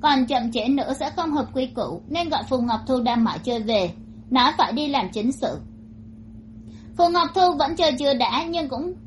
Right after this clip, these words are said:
cũng không tiếc mà ngoan ngoãn gật đầu. Tin Minh người đến kẻ đi, Phượng Ương dẫn Phù Ngọc Thu tới đưa quà của Phượng Hoàng Khư. Tu sĩ đón khách vừa thấy thiếu tộc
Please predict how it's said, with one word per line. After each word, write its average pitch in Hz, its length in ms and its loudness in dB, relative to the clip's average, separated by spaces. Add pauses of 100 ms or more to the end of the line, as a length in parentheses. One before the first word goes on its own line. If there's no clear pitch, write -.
(120)
cũng 240 260 -2
không 311 320 0
tiếc 370 300 -2
mà 302 140 0
ngoan 262 220 2
ngoãn 262 240 0
gật 233 220 -2
đầu. 175 240 0 (840)
Tin 320 240 0
Minh 285 320 2
người 262 240 2
đến 220 240 0
kẻ 185 180 -4
đi, 240 320 -2 (260)
Phượng 302 160 2
Ương 294 280 2
dẫn 302 160 2
Phù 311 140 -2
Ngọc 247 240 2
Thu 240 200 0
tới 220 140 2
đưa 285 280 0
quà 220 160 2
của 165 200 -4
Phượng 196 220 -8
Hoàng 185 200 -6
Khư. 208 300 -2 (1200)
Tu 320 220 4
sĩ 262 640 -2
đón 247 240 0
khách 359 260 -2
vừa 277 140 0
thấy 240 200 -2
thiếu 226 240 -2
tộc 330 120 0